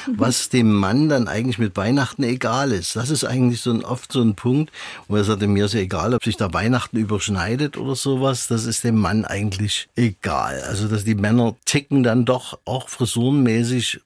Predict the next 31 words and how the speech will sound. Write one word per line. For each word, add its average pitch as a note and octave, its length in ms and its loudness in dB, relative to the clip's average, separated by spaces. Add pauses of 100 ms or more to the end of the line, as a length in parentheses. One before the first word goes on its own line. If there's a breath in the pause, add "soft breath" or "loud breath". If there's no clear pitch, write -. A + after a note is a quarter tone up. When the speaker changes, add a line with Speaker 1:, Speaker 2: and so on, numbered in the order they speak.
Speaker 2:
planmäßig A#2 920 2
anders C#3 440 0
als G#2 280 -2
Frauen. - 640 -10 (340)
Speaker 1:
Also F#3+ 220 2
das G3+ 160 -2
Verhältnis G#3 480 0
Männer-Frauen G#3 680 2
hat G#3+ 140 -4
sich G#3+ 160 -2
schon B3 200 4
so A#3+ 60 2
ein A3+ 60 4
bisschen A3 220 -2
aufeinander F3 420 0
zubewegt G3+ 880 -2
Speaker 2:
Ja, A#2 280 4
Speaker 1:
heute? D#4 180 2
Speaker 2:
äh, D3 280 2
das C3+ 220 0
auf A2 160 -6
alle A2+ 220 0
Fälle. F3 280 2
Ja, D3+ 200 4
die C3+ 100 4
Männer B2 540 4
würde C3 260 -4
ich - 140 -6
ganz A#2 240 -2
stark A2+ 520 -4
so C3 460 0